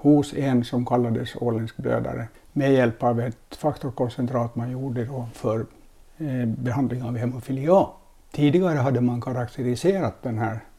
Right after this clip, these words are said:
sjukdomen ganska, ganska noggrant. Först i, tillsammans med von Willebrand och Rudolf Jürgens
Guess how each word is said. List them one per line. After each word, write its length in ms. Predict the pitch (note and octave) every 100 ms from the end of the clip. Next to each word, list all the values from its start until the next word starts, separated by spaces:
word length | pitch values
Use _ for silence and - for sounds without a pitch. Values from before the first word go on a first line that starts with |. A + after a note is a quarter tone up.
| - -
sjukdomen 640 | - - A#2+ - - A2 A#2+
ganska, 380 | B2 A#2 - A2+ - - - - - - -
ganska 340 | - C3 - C3
noggrant. 680 | D#3 D3+ B2 A2 A#2 - - - -
Först 400 | C3 - - D#3
i, 320 | D3 B2+ A#2+ D#3 -
tillsammans 460 | D3+ C3+ B2+ B2 C3+
med 100 | A#2
von 160 | A#2+ A#2+
Willebrand 600 | D3+ D#3+ D3 C#3+ C#3 B2+ - - - -
och 200 | B2+ A#2+
Rudolf 380 | B2 A#2 G#2+ D3+
Jürgens 540 | D3+ D3 C#3+ C#3 -